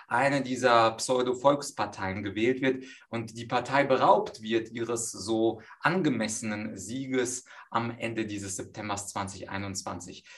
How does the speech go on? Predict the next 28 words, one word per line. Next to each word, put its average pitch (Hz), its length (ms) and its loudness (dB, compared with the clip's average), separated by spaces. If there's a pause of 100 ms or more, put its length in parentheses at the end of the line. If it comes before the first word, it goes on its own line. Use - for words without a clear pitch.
(140)
Was 147 300 2
würden 180 180 0
Sie 156 120 0
dann 139 200 2
tun? 110 320 -6
Würden 120 220 0
Sie 131 160 0
dann 127 480 2
Wahlfälschung 123 680 0
vorwerfen? 135 960 0
Würden 117 200 0
Sie 110 100 -6
dann 110 160 0
dagegen 104 400 -2
klagen? 127 720 0 (240)
Oder 147 300 4
würden 147 180 2
Sie 131 220 -2
was 120 180 -4
anderes 123 480 -2
machen, 107 260 -4
was 95 160 -4
ich - 140 -12
jetzt 110 180 -10
gar 101 140 -2
nicht 98 160 -10
vorhersehen 104 400 -6
kann? - 160 -20